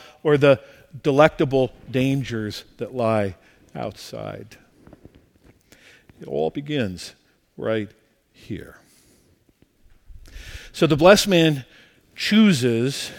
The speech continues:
the safety of God's law. He delights in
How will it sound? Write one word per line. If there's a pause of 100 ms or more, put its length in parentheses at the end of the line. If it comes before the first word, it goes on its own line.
the
safety
of
God's
law.
He
delights (140)
in